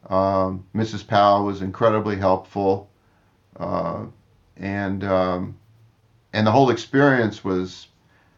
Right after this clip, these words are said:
incredible, because that's when I learned of the influence, uh, George had in the industry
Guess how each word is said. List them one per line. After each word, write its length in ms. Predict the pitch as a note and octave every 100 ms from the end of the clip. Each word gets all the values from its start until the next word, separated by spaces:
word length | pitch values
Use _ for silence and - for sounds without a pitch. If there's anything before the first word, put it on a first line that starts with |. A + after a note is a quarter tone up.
| _ _ -
incredible, 580 | G#2 C#3 D3 C#3+ G2
because 720 | F#2 G2 F#2+ A2 G#2 G#2 - - _ _ _ _ _ _
that's 360 | G#2+ B2 C#3+ C#3
when 120 | B2+
I 120 | A#2
learned 420 | A2 B2 B2+ B2
of 100 | A#2
the 160 | G2+ G#2+
influence, 640 | C3 C#3 A#2+ G#2 G2 - -
uh, 100 | G2
George 400 | F#2 A2+ G#2+ G2+
had 320 | A2+ A#2 A#2
in 80 | G#2
the 140 | G2+
industry 640 | A#2 D#3 C#3 - C#2 -